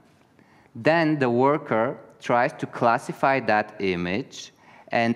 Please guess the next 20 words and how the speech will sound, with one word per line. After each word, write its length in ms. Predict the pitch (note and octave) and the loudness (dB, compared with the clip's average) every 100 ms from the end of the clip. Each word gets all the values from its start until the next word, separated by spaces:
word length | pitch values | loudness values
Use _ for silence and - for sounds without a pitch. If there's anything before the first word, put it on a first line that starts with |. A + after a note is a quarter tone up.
| - | -2
extend 540 | A#2 - C#3 C3+ C#3+ | -6 -2 -2 0 -2
some 180 | D3 C3+ | -2 -2
kind 300 | - C3+ C#3 | 0 0 0
of 140 | - | 0
meaningful 760 | A#2 A2+ C3 D3 C#3 C#3+ B2 - | 2 4 4 2 0 -2 -2 -2
information 760 | B2 B2 A#2 G#2 G2+ G2+ G#2 | -4 -2 0 0 0 -2 -6
from 480 | G2 - G#2+ G2+ F#2+ | -6 -6 0 0 2
it, 340 | F#2 F3 - - - _ _ - - - - - | 0 -4 -6 -20 -20 _ _ -20 -20 -20 -20 -2
relying 600 | C#3 C#3 C#3 D3 D#3 F3 - | 2 4 4 4 2 -2 -4
on 200 | C#3 C#3 | -2 0
an 100 | C3 - | 0 0
already 360 | C3+ C3+ C#3 C#3 | 0 2 0 -2
trained 460 | C#3 C3+ B2+ C3 | -4 -2 0 -2
models 400 | A2+ G#2 A2 D3 - | 0 0 0 -4 -4
coming 380 | - B2 B2 A#2+ | -2 0 0 -2
from 340 | - B2 A2+ | -4 -2 0
an 220 | A2 G#2+ - - | 0 -2 -4 0
image 300 | B2+ B2+ - | 0 0 -2
classification 800 | B2+ - - A#2 A2 G2+ G2+ | -6 -6 -12 -4 -2 0 -4
service. 680 | F#2 - E2+ F2 C#3 F#3 - | -8 -6 -6 -4 -6 -10 -20